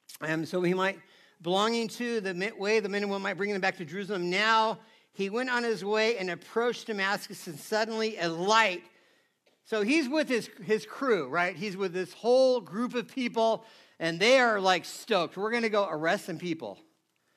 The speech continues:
We're gonna throw some people, we're gonna rough some people up," right? Never hear, you ever wanna beat somebody up, right?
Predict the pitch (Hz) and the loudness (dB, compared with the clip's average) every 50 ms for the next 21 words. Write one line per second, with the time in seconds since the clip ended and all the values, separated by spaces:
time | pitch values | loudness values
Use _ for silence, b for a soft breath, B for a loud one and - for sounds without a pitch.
0 | _ _ _ _ _ _ _ _ _ _ _ _ _ _ _ _ _ _ _ _ | _ _ _ _ _ _ _ _ _ _ _ _ _ _ _ _ _ _ _ _
1 | _ - 151 180 196 180 156 156 - 160 170 190 202 196 - 196 170 160 202 202 | _ -6 -2 0 0 0 0 -2 -2 2 4 4 4 2 0 -4 -4 -4 -4 -4
2 | 175 180 180 202 196 180 170 160 185 185 180 170 - - 190 165 170 196 185 156 | -4 -4 -4 -2 0 0 2 2 2 2 2 0 -4 -8 -8 -6 -6 -6 -6 -4
3 | 185 175 165 160 143 120 110 120 143 151 165 175 202 226 233 254 262 202 185 196 | 0 0 2 2 0 -2 -4 -8 -8 -6 -6 -6 -4 -2 -2 -2 -2 -2 -6 -10
4 | 226 220 208 220 226 - _ _ 220 220 240 247 269 294 269 220 160 165 220 233 | -12 -14 -16 -20 -20 -20 _ _ -8 -6 -4 -2 0 0 0 -2 -4 -4 -6 -6
5 | - - 240 240 240 240 240 247 262 285 269 233 226 226 254 285 277 | -6 -6 -4 -2 -2 0 0 0 0 0 -2 -2 0 0 0 0 -2